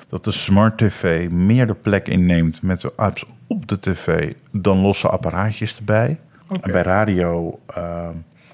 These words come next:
ook daar records. Maar ja, ze zijn wel door de buitenreclame voorbij gestreefd.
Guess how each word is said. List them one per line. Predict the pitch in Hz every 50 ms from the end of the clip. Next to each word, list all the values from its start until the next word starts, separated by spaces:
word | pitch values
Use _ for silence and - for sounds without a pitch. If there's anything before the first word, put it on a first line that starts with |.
| _ - - - _ - - - - _ -
ook | - 95 90 -
daar | 90 95 117 113
records. | 104 - - 87 80 80 90 95 - -
Maar | - 104 107
ja, | 98 85
ze | - - 92
zijn | - 95 87 85
wel | 92 98 98
door | 95 90 82 78 78
de | 82
buitenreclame | 78 82 82 82 82 - - 87 - - 82 82 85 85
voorbij | - - 85 - 98 104 117
gestreefd. | - 120 110 - - - 110 101 87 - - - - -